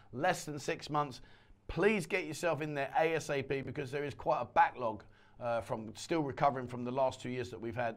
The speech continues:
There's a backlog of renewals, so it is taking longer than normal. So if you do need your passport renewing, get yourself up to Key Visa, go and see,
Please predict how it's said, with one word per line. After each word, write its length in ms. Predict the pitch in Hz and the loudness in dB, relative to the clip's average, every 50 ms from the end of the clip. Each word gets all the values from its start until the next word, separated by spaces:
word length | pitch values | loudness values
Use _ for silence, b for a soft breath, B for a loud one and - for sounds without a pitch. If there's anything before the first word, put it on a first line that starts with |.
| - | -8
There's 220 | 113 123 120 101 123 | -10 -8 -6 -6 -6
a 40 | |
backlog 520 | 113 - - 156 156 - 117 123 127 123 120 | -4 2 4 4 4 4 2 -4 -4 -2 -2
of 100 | 120 107 | -2 -2
renewals, 540 | 120 117 117 131 139 135 131 127 120 123 b b b b b - | -2 -2 0 0 0 2 0 0 -2 -4 b b b b b -10
so 180 | - - 135 | -4 -2 -2
it 100 | 127 131 131 | -2 0 0
is 160 | 156 160 151 | 0 0 0
taking 480 | 160 - 151 143 135 - 135 135 131 113 | 0 0 0 0 0 -2 -4 -6 -6 -4
longer 320 | 127 135 135 135 127 123 | -4 -2 -2 -2 -2 -2
than 160 | 120 120 120 123 | -2 -2 -2 -2
normal. 240 | 127 123 120 110 | -2 -2 -4 -4
So 140 | 101 - 123 | -6 -6 -8
if 100 | 110 - | -6 -6
you 80 | 123 113 | -6 -6
do 260 | 113 - 175 190 196 | -2 0 0 2 2
need 220 | 196 190 185 - | 2 0 0 0
your 80 | 165 160 | -2 2
passport 400 | 131 165 165 165 - - 156 135 | 6 8 8 8 6 2 -4 -4
renewing, 480 | 135 143 139 143 143 143 139 127 127 B B B B B B - | -4 -4 -4 -2 -2 -2 -2 -4 -6 B B B B B B 2
get 160 | 170 185 175 | 2 2 2
yourself 300 | 151 139 - 160 151 143 | 2 0 0 2 2 4
up 120 | 143 123 - | 4 2 0
to 80 | - 107 | -4 -8
Key 180 | - 135 131 127 | -6 -4 -2 0
Visa, 320 | 123 127 123 117 123 120 | 0 0 0 0 -2 -2
go 220 | 123 156 160 165 | 0 2 4 4
and 120 | 165 160 131 | 4 2 -2
see, 380 | - - 135 123 123 123 120 | -6 -6 -4 -2 -2 -4 -4